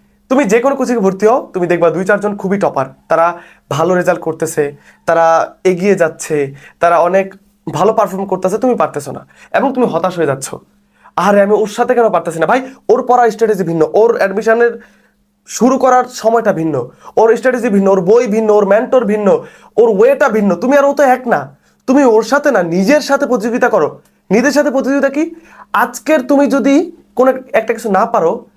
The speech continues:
এক সপ্তাহ পরের তোমার সাথে যদি কোনো পার্থক্য না হয়, তাহলে তুমি তো ওই এক সপ্তাহ আগেই মানে ব্যাকডেটেড হয়ে থাকলা। আজকে তুমি আর এক সপ্তাহ তুমির মাঝখানে একটা বড় পার্থক্য দেখতে হবে। এই এক সপ্তাহ পরের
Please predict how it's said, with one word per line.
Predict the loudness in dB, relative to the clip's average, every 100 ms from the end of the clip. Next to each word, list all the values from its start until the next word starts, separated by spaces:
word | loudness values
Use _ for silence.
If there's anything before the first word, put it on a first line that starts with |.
| _ -4
এক | -2
সপ্তাহ | -2 -2 -2
পরের | 0 2 0 -2 _ _ _
তোমার | 0 0
সাথে | 0 -2
যদি | -2 0
কোনো | 0
পার্থক্য | 0 -2 -2 -2
না | 0
হয়, | 2
তাহলে | 0 -2
তুমি | -2
তো | 0
ওই | 2
এক | 2 0
সপ্তাহ | -4 0 -2
আগেই | 0 -4 -6 -14 -20 -4
মানে | 0 0 2
ব্যাকডেটেড | 0 0 -2 0
হয়ে | 0
থাকলা। | 0 -2 -6 -8 _ _
আজকে | -2 -2 -2 -2
তুমি | 0 0 0
আর | 0
এক | 0 0
সপ্তাহ | -2 -2
তুমির | 0 2
মাঝখানে | 2 0 -2
একটা | -2 -2
বড় | 0 0 2
পার্থক্য | 0 -4 -4 -4
দেখতে | -4 -4
হবে। | -4 -6 -12 -8
এই | 0
এক | 2 2
সপ্তাহ | -2 -2 -2
পরের | 2 0